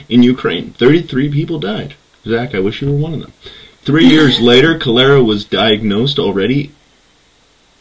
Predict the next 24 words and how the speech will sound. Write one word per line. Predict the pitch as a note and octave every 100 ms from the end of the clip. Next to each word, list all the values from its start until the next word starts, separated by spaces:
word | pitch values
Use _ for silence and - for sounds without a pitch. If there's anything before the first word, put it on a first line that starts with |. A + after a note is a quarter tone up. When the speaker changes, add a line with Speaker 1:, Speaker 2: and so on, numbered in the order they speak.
| _ _ -
Speaker 1:
was | A#2 -
diagnosed | C3 D#3 D#3 C#3+
already | - A#2 A#2+ A2 -
eight | B2 B2+
hundred | A#2 A#2 G2+
citizens. | - G#2 F#2 - - - _ _ - -
Another | - A#2+ B2+ D3
year | D3+ C#3
later, | D#2+ F2 G#2+
more | A2 G#2 G#2+
than | G2+
a | F#2+
hundred | C3 E3+ D3
cases | - - - G2
of | F#2+
cholera | - - A2 G2
were | - F#2+
recorded | G2+ - E3 F3 G#2+ - - - -
in | A#2+ C#3+ C#3+ - _ _ _ _ _ _ -
Nikolov. | B2+ C#3 G#3+ - - - - - - - _ _ _ _ _ _ _ _ _ _ _ _ _ _ _ _ -
Speaker 2:
Wait, | B3+ B3
so | - A#3+
this | A#3 B3+
was | B3+ B3+ A#3+ A3